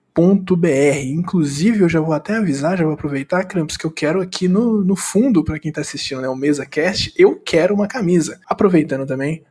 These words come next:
pra falar dos maravilhoso Coliseu Geek. Se você tá procurando um site pra você ter informações simples, rápida, de forma objetiva, com conteúdo de qualidade sobre cultura pop,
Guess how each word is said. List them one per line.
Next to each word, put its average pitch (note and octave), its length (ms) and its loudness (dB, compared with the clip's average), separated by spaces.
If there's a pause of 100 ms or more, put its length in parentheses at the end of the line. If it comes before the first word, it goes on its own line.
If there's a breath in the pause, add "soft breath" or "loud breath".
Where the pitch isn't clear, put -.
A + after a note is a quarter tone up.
pra E3 140 -4
falar C#3 500 -2 (320)
dos C#3 440 -2 (200)
maravilhoso G3 1080 2 (200)
Coliseu F3 720 0 (320)
Geek. C3 500 -2
Se - 120 -6
você C3+ 180 -2
tá E3+ 100 -6
procurando E3+ 440 0
um D#3+ 100 -2
site C#3 480 -4
pra - 140 -8
você C#3+ 240 -8
ter E3+ 80 -6
informações C#3 760 -6 (180 soft breath)
simples, D4 760 0 (180)
rápida, G#3+ 800 -4
de D3+ 80 -2
forma D#3 320 -2
objetiva, D#3+ 580 0
com D3 140 -10
conteúdo C#3+ 500 -6
de G3+ 140 -4
qualidade D3+ 720 -8
sobre C#4 360 2
cultura F3+ 400 -2
pop, F3+ 540 -4